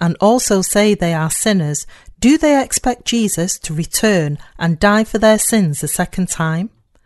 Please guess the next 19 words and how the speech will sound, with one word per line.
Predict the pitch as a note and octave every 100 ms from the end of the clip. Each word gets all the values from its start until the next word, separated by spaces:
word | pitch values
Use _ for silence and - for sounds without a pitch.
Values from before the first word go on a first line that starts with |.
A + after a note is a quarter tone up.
| -
The | D#3+
baptism | A#3+ C#4 - C4 C4
and | B3+
the | B3 -
cross | B3 -
of | A3+ -
Jesus | F3+ E3+ D#3 E3+ - - -
are | F3 F3
the | D#3+
reality | D#3 D#3+ E3+ B3 C4+ G#3+ - D3 D#3
of | E3 D#3
salvation. | - E3 D#3 F3 F3 - D3+ D3+ _ _ _ -
In | C4
First | D4+ D4 C#4 -
Peter | - G3 D#3+ D3+
chapter | - G3 - -
three, | - F3 F3
verse | D#3 F3 -
twenty-one, | - F#3+ F3+ F#3+ D#3+ C#3+